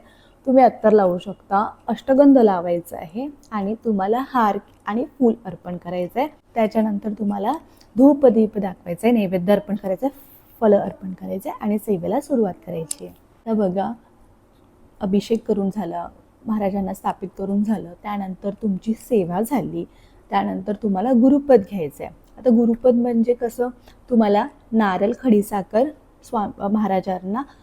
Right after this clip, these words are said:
अर्पण करायचं आहे. त्यानंतर हात जोडून आपल्याला मनात प्रार्थना करायची आहे, "हे परब्रह्म, श्री स्वामी समर्थ महाराज, आपण माझे गुरु, सद्गुरु,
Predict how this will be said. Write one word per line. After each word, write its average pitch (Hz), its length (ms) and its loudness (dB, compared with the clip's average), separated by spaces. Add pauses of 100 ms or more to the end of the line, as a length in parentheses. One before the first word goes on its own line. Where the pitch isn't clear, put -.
(180)
अर्पण 226 400 2
करायचं 180 480 -2
आहे. 196 300 -6
त्यानंतर 220 680 0 (160)
हात 226 120 0
जोडून 208 440 2
आपल्याला 208 400 -8
मनात 202 400 -2 (100)
प्रार्थना 190 400 -6
करायची 175 600 -8
आहे, 233 100 -8 (500)
"हे 269 160 8
परब्रह्म, 196 840 2 (500)
श्री 269 260 4
स्वामी 214 380 0
समर्थ 196 460 -6
महाराज, 196 540 -2 (640)
आपण 240 380 0
माझे 202 540 -4 (400)
गुरु, 214 420 6 (340)
सद्गुरु, 202 640 2